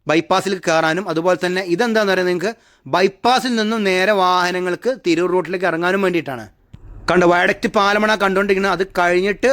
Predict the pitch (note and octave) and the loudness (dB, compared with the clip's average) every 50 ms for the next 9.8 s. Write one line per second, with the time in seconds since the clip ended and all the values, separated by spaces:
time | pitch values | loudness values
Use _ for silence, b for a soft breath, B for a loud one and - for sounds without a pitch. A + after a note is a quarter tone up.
0 | B3+ - - E3+ F3 F3 E3 E3 E3+ E3+ F3 F3 E3+ - - - D#3+ D#3+ D#3 D#3 | 0 -2 -2 -2 0 2 2 2 2 0 0 0 -2 -2 -2 -2 -2 0 2 2
1 | D#3 F3 G#3 - - D#3 D3+ F3+ - D#3+ D3+ C#3+ D3 D#3 D#3 D3 D#3+ D#3 D#3+ F3 | 0 0 -2 -4 -6 -6 -6 -4 -2 -2 -2 0 0 -2 -4 -4 -4 -4 -4 -4
2 | C#3+ D#3 D3 C#3+ D3 D3+ E3+ E3 C#3+ C3+ C3+ C#3 C#3 C#3 C#3+ D3 - - C#3 - | -4 -4 -2 -2 -2 -2 -2 -2 -4 -4 -4 -4 -2 -2 -4 -4 -4 -4 -6 -4
3 | - - C#3 C3+ B2+ B2+ C#3 C#3+ D#3+ D#3 D3 C#3+ C#3 C#3 C3+ B2+ B2+ C#3 D3 E3+ | -4 -2 -2 -2 0 0 2 2 2 2 2 0 0 -2 -2 -2 -2 0 0 2
4 | F3 - A3+ A#3 b b b b b b b D#3+ F#3+ A3 A3+ G#3+ G#3+ A3 A3+ A#3+ | 2 2 0 -2 b b b b b b b 0 2 2 4 4 4 4 4 4
5 | A#3 A#3 A#3 A#3 A#3+ A#3+ - - - G3 G3 F#3 - _ - B3 A3+ G#3+ G#3 G#3+ | 4 4 2 2 0 -2 -4 -2 0 2 2 0 0 _ 0 2 2 2 2 2
6 | A3 G#3+ E3+ A3+ A3 G#3+ G#3+ G#3 A#3 A3+ G#3 G3 F#3 F#3 G3 G#3 G3 F3+ E3+ D3+ | 0 0 -2 -2 0 0 0 0 0 0 0 0 0 0 2 2 4 4 4 2
7 | C3+ A#2+ - - _ _ _ _ _ _ - - - - - - - - - - | 0 -2 -6 -12 _ _ _ _ _ _ -20 -20 -20 -20 -20 -20 -18 -18 -18 -6
8 | - - E3 F3 F3+ F#3 F#3+ F3+ G3 A3 A#3 A#3 A3+ A#3 B3+ - - G#3 G3 G3 | 0 2 4 4 6 6 6 6 6 6 4 2 2 2 2 2 2 0 0 2
9 | G3 A3+ A#3 - A#3 A#3+ A#3 A#3 A#3 A#3 A#3 A3 G3+ F#3+ G3+ | 0 0 0 2 4 4 4 4 2 2 0 2 2 2 0